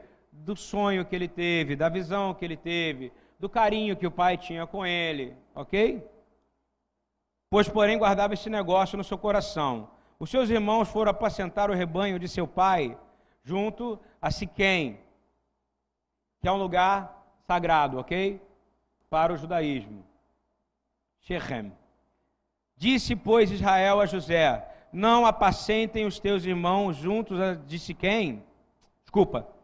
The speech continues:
"Não apacentam os teus irmãos juntos de Siquém?" O pai, aquele pai, né, quer pegar o filho playboy, sacou? "Vai trabalhar, cara. Vai fazer alguma coisa." Não, quem é mãe não já passou por isso aqui? Hein? Vai fazer isso, quem é filho que já não passou?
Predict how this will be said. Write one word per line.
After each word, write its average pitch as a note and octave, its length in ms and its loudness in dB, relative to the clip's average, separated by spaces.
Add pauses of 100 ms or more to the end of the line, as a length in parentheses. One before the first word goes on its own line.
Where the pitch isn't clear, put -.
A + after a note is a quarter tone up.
(360)
"Não G#3 120 2
apacentam A#3 640 2
os - 80 -4
teus G3+ 220 0
irmãos E3+ 400 0
juntos F3+ 300 -4
de E3 100 -10
Siquém?" E3+ 580 -6 (400)
O D3 80 -8
pai, F#3+ 240 4
aquele G3 240 -2
pai, F3+ 240 2
né, D3+ 80 -4
quer F3+ 140 -6
pegar F3 240 -2
o F3 60 2
filho E3+ 420 -4
playboy, E3 580 4
sacou? G3+ 360 -2 (720)
"Vai G3+ 120 2
trabalhar, G#3+ 420 4
cara. C3+ 420 2 (540)
Vai G3+ 140 0
fazer G#3 240 2
alguma G#3 260 2
coisa." G3 300 0
Não, F#3+ 120 -6
quem A#3 300 0
é G3 80 -2
mãe F#3 280 -2
não F3 120 -4
já F3+ 100 -4
passou E3+ 200 -8
por E3+ 160 -6
isso D#3+ 140 -6
aqui? C3+ 300 -10 (360)
Hein? G#3+ 280 -2 (460)
Vai G#3 140 2
fazer A3 280 0
isso, A#3 260 -2
quem A3+ 120 -2
é - 20 -2
filho A3 240 -6
que F3 80 -12
já F#3+ 80 -2
não F#3 80 -4
passou? F3+ 460 -4